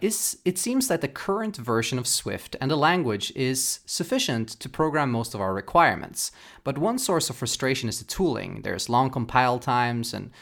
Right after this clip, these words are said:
source kit problems, et cetera. So the question is, should the Swift group dial back on the language enhancements for a while and just focus on tooling?"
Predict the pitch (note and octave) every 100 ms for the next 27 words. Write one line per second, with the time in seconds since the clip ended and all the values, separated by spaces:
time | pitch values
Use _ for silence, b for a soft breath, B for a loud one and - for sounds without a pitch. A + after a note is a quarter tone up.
0 | B - D3+ C#3 - C3+ - C3+ A#2+ A#2+
1 | A#2 G#2+ - A2 - - - B B B
2 | B - D3 C#3+ D3 D3 - _ _ D#3
3 | - A3+ - F3 D3 - - - G#3+ G#3+
4 | B3 D#3 - - D3 - - A#2+ A2 A2+
5 | G#2+ B2 C#3 C3+ A2+ G2 A#2 D3+ - A#2+
6 | A#2+ G2+ G2+ A#2 D3+ - D3 E3 E3+ G3+
7 | G3+ - G3+ G3 F#3+ G3+ - B2+ B2 A2
8 | - A#2+ A#2 A#2+ A2 - G2 F#2 G2 G2
9 | - A3 A3+ - -